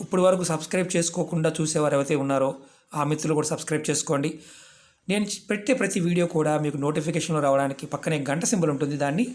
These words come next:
క్లిక్ చేయండి. నేను ఏ వీడియో పెట్టినా, ఏ-, ఏది పెట్టినా మీకు నోటిఫికేషన్లో వస్తుంది. అలాగే చాలామంది మిత్రులు రెగ్యులర్గా అడుగుతూ ఉన్న క్వశ్చన్లకి సమాధానాలు కూడా నేను వన్ by వన్ ఇచ్చుకుంటూ వస్తున్నాను.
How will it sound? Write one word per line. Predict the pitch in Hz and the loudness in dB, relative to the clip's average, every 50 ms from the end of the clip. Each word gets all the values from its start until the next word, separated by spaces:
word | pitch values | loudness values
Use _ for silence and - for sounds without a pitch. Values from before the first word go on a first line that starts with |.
| - - - - - - - | -12 -18 -20 -20 -20 -14 -8
క్లిక్ | - 175 175 - - - | -6 -6 -4 -4 -2 0
చేయండి. | 196 175 165 151 151 156 - - - - - - - - - - | 2 2 2 2 0 -4 -6 -8 -14 -20 -20 -20 -20 -14 -6 -2
నేను | 160 160 160 160 165 - - | 0 0 0 0 -2 -4 0
ఏ | 175 175 190 | 2 2 4
వీడియో | 190 190 180 185 180 | 4 2 2 2 2
పెట్టినా, | 175 170 156 156 - 175 170 170 | 0 -2 -4 -2 0 0 2 2
ఏ-, | 160 151 156 156 160 - - - | 2 2 2 0 0 -4 -6 -2
ఏది | 180 165 190 185 | 0 0 2 2
పెట్టినా | 165 170 156 - 165 160 | 2 0 0 0 0 -2
మీకు | 156 147 147 147 | 0 0 -2 0
నోటిఫికేషన్లో | 220 214 175 160 160 160 156 143 - 160 151 | 0 0 0 0 -2 -4 -4 -4 -2 0 -2
వస్తుంది. | 127 - - 139 131 123 - - _ _ _ _ _ _ _ _ _ _ _ - | -2 -2 -6 -10 -10 -12 -12 -16 _ _ _ _ _ _ _ _ _ _ _ -2
అలాగే | 185 170 175 170 151 151 147 143 143 143 - - - - - - _ _ _ - - | 0 2 2 2 2 0 -2 -2 -4 -6 -12 -20 -20 -20 -20 -20 _ _ _ -8 -4
చాలామంది | 185 202 233 254 247 247 233 233 | -2 2 4 4 6 6 6 4
మిత్రులు | 214 208 - 214 185 185 160 151 147 147 147 - - - - _ _ _ _ _ _ - | 4 2 2 0 2 2 2 2 2 0 -2 -6 -8 -16 -20 _ _ _ _ _ _ -2
రెగ్యులర్గా | 180 165 165 202 214 196 185 180 | -2 0 2 2 2 2 4 4
అడుగుతూ | 175 185 160 156 - 156 | 4 4 4 2 2 0
ఉన్న | 156 156 160 | 0 0 -2
క్వశ్చన్లకి | 160 - - 170 156 - 196 185 170 175 - - - - - | -2 -4 -4 -2 0 0 0 0 0 -2 -4 -10 -14 -16 -10
సమాధానాలు | - 165 156 160 160 165 165 165 160 151 | -4 -2 2 2 4 4 4 2 2 4
కూడా | 147 156 151 | 4 2 2
నేను | 147 151 143 139 127 - - - _ _ _ _ _ - | 2 0 -2 -2 -4 -6 -8 -14 _ _ _ _ _ -4
వన్ | 160 151 151 | -2 0 4
by | 170 | 4
వన్ | 165 160 151 147 147 147 - - - _ _ - | 4 4 4 2 -2 -4 -8 -12 -20 _ _ -12
ఇచ్చుకుంటూ | - - - - 185 151 160 | -10 -8 -4 -4 -2 0 0
వస్తున్నాను. | 139 - - 147 147 143 143 143 - - | -2 -2 -2 0 0 0 0 -2 -4 -8